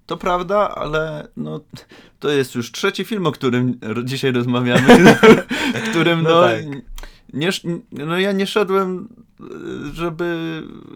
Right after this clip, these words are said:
Speaker 1: chwa-, nie, nie, nie szedłem z nastawieniem na fabułę na ten film. Po prostu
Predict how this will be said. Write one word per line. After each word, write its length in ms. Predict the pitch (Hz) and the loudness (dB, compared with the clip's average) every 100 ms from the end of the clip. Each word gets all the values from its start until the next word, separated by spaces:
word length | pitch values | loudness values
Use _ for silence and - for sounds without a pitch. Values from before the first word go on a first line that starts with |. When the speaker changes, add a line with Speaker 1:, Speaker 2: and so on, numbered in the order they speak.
| - 135 | -18 -18
Speaker 1:
chwa-, 380 | - - - 147 | -8 -6 -4 -6
nie, 160 | 160 | -6
nie, 160 | 165 170 | -4 -4
nie 160 | 170 | -4
szedłem 360 | 165 165 160 156 | -4 -6 -6 -6
z 60 | 151 | -6
nastawieniem 640 | 156 170 147 151 151 151 | -6 -6 -6 -6 -4 -4
na 80 | 147 | -6
fabułę 540 | - 139 135 110 95 95 | -6 -4 0 0 0 -4
na 140 | 98 104 | -8 -10
ten 220 | - 98 | -10 -14
film. 320 | - 107 113 | -12 -14 -12
Po 140 | 117 127 | -12 -10
prostu 560 | 160 156 - 156 156 | -12 -12 -10 -8 -8